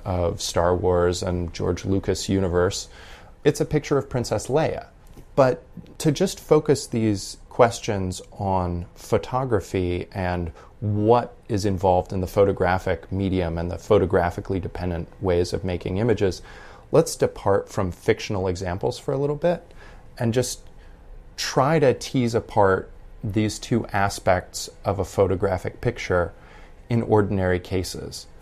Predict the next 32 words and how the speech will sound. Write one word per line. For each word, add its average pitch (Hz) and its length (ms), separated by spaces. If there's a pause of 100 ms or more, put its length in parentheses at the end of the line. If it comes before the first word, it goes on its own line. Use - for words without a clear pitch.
(500)
So, 120 540 (280)
in 120 120
the 120 60
history 170 360
of - 80
photography, 113 800 (200)
one 131 180
of 160 120
the 123 100
things 113 400
that 92 340
its - 400
discoverers 95 1040
or 92 220
inventors, 90 720
depending 87 420
on 90 140
how 87 140
you 87 220 (100)
<laughs> - 80
want 95 220
to 92 40
look 95 240
at 92 160
it, - 200 (720)
were 113 300
struck - 480
by 110 220
and 101 160
most 107 240
excited 185 540
by 85 360